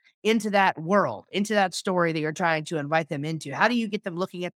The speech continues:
at what you believe and what you stand for instead of you?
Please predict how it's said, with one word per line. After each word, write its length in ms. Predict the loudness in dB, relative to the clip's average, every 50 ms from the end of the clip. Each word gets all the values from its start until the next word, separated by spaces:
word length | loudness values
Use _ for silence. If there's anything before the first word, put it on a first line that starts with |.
| _
at 200 | 0 0 0 2
what 160 | -2 -4 -2 -2
you 120 | -2 -2
believe 500 | -2 -2 -2 -2 0 2 2 2 2 2
and 100 | 0 -2
what 160 | -2 -4 -6 -6
you 80 | -8
stand 380 | -8 -4 -2 -2 0 0 -2 -4
for 320 | -6 -4 -2 -2 -2 -4 -6 -12 -20 -20 -20 _ _
instead 320 | -6 -4 -2 2 2 2 4
of 120 | 2 -2
you? 340 | 0 2 2 2 2 -2 -6